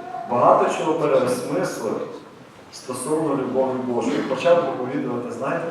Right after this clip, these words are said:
про що? Про любов Божу. Після цього. Я до чого? Друзі, взагалі, тема, яку ми порушили, е, особистість, яка приваблює нас, Ісус Христос, це невичерпна тема.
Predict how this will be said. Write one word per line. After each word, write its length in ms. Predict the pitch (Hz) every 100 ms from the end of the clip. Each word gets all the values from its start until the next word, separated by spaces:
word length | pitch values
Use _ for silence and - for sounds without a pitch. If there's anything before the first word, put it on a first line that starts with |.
| -
про 140 | -
що? 120 | - - - - - - - - - - - -
Про 100 | 143
любов 400 | 143 113 - - 143 -
Божу. 180 | - - - - - - - - -
Після 360 | - - -
цього. 120 | - - - - -
Я 180 | -
до 100 | 208
чого? 380 | 208 202 170 - 117
Друзі, 240 | 190 185 143
взагалі, 540 | 143 165 180 214 196 - - - -
тема, 340 | - 202 - 170
яку 280 | 165 160 175
ми 60 | 170
порушили, 800 | 165 160 180 226 220 151 143 135 - - - 143
е, 120 | 127 127
особистість, 1000 | - 160 156 196 226 220 - 139 - 131
яка 320 | 139 139 160
приваблює 800 | - 139 139 - 214 196 160 143
нас, 160 | - 151
Ісус 280 | - - -
Христос, 580 | 139 135 - 180 220 226 220 - - - -
це 140 | - 160
невичерпна 680 | 165 180 226 190 170 156 160
тема. 320 | 160 - -